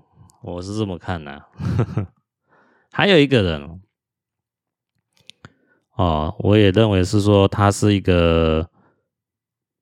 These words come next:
很关键的人物哦，叫董瑶球。哦，他在二零一八年七月四号，哦，早上六点的时候呢，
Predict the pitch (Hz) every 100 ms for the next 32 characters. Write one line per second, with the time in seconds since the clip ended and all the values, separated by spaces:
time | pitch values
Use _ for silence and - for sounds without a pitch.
0 | _ _ _ _ - 92 87 107 107 107
1 | 90 82 82 82 76 76 80 80 71 76
2 | 73 73 - - - _ - - _ _
3 | _ _ - 139 117 98 85 87 _ _
4 | _ _ _ _ - 104 85 80 78 80
5 | 85 _ - 95 104 110 127 - - 90
6 | 80 85 - _ _ _ _ _ _ _
7 | _ _ _ _ _ _ 87 82 82 101
8 | _ _ _ _ _ 170 170 160 156 156
9 | 120 117 123 135 127 117 98 - - 120
10 | 113 101 117 107 107 90 80 85 80 85
11 | 90 92 131 110 117 104 87 80 80 -
12 | 85 95 87 80 85